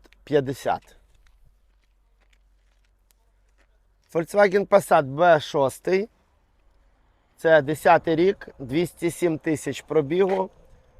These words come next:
Двохлітровий дизель, механіка, п'ять місць, передній привід, Данія, два ключі, сім дев'ятсот. Geely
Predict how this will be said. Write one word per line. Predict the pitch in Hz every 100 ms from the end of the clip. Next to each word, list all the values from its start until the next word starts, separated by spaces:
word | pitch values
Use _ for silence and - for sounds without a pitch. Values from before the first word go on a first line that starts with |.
| _ _ _ _ _ _ _ _ _ - - -
Двохлітровий | 156 160 190 196 190 170 175
дизель, | 170 214 196 185
механіка, | 170 - 180 190 190 - 160
п'ять | - 156 151 -
місць, | 175 180
передній | - 151 147 135 139
привід, | 156 170 160 117
Данія, | 139 147 156 135
два | 123 135
ключі, | - 139 - 165 180
сім | - - 151 139
дев'ятсот. | 143 135 - 98 - _ _ _ _ _ _ _ _ _ _ _ _ _ _ _ _ _ _ _ _ _ _ _ _ _ _ _ _ 226 _ _ _ _ _ _ _ _ _
Geely | 131 131 220 214 208